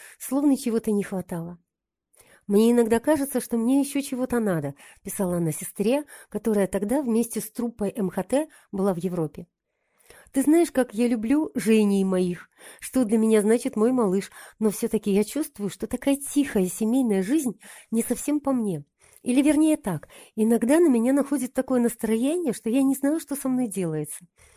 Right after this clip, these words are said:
Ничего меня дома не интересует, мне хочется жизни, я не знаю, куда мне бежать, но хочется очень. При этом ты не думай, что это является следствием каких-нибудь неладов дома.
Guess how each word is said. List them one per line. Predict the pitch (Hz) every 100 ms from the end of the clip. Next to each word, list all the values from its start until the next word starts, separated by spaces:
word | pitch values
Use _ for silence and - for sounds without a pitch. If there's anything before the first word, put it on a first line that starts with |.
| _ _
Ничего | 233 233 254 240
меня | 294 277
дома | 247 226 269
не | 262 262
интересует, | 247 233 208 - 170 175 190
мне | 208
хочется | 208 269 277 - 254
жизни, | 185 185 170 180 175 - - - -
я | 214
не | 262
знаю, | 240 247 277
куда | 269 277
мне | 285
бежать, | 277 285 196 202 190
но | 208
хочется | 214 208 - 214
очень. | - 233 - - 156 _ - - -
При | 202
этом | 269 285
ты | 277 302
не | 285
думай, | 277 403 254 165 - - - _ -
что | - 262
это | 254
является | 226 220 254 294 214 -
следствием | 190 240 262 - 269
каких-нибудь | 220 - 208 214 214
неладов | 233 233 247 262
дома. | 226 220 175 151